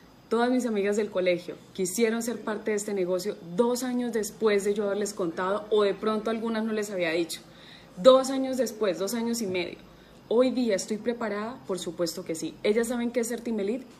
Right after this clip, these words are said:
No tienen ni idea. No saben quién soy yo. Yo empiezo como una simple distribuidora. Yo les digo, "Yo soy distribuidora o representante de esta marca", y les empiezo a contar con tanta emoción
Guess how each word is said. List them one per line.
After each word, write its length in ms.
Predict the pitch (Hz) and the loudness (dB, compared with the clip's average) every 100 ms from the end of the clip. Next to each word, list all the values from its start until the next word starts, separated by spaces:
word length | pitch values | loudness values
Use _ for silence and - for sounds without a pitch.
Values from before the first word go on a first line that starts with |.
| - - - | -20 -20 -4
No 120 | 190 | -2
tienen 260 | 180 190 190 | 2 2 2
ni 140 | 190 | 2
idea. 260 | 170 165 139 - - - - | 2 2 -2 -10 -20 -12 -2
No 100 | 185 | -2
saben 300 | 208 202 208 | 0 -2 -2
quién 180 | 208 185 | -4 -4
soy 160 | 185 | -4
yo. 100 | 170 | -4
Yo 380 | 170 254 302 - - | 2 4 4 0 -8
empiezo 600 | - 208 233 226 196 247 - | -4 -2 4 4 4 -2 -4
como 280 | 208 190 185 | -4 0 0
una 260 | 208 226 | 0 -2
simple 480 | 233 254 233 226 240 - - - - - - | -2 -2 -2 -4 -10 -10 -20 -20 -20 -16 -4
distribuidora. 640 | 202 - 180 170 165 151 | -4 -2 -2 0 0 -2
Yo 140 | 151 185 | -2 0
les 140 | 190 | 0
digo, 180 | 202 196 | 0 0
"Yo 180 | 180 214 | 0 -2
soy 140 | 240 | -2
distribuidora 640 | 220 233 214 202 196 202 | -4 -6 -2 0 2 2
o 20 | 214 | 0
representante 720 | 214 190 175 170 175 170 202 | -2 -4 -2 -2 -2 -4 -4
de 80 | |
esta 180 | 185 190 | -4 -4
marca", 400 | 196 190 - 233 - - - | -4 -4 -4 -8 -10 -16 -8
y 80 | 208 | 2
les 160 | 202 202 | 2 4
empiezo 260 | 196 208 | 0 0
a 20 | |
contar 300 | 240 233 202 | -2 -4 -4
con 140 | 208 220 | -4 -4
tanta 240 | 220 220 | -2 -2
emoción 520 | 226 208 190 208 240 | -4 -2 -2 -2 -2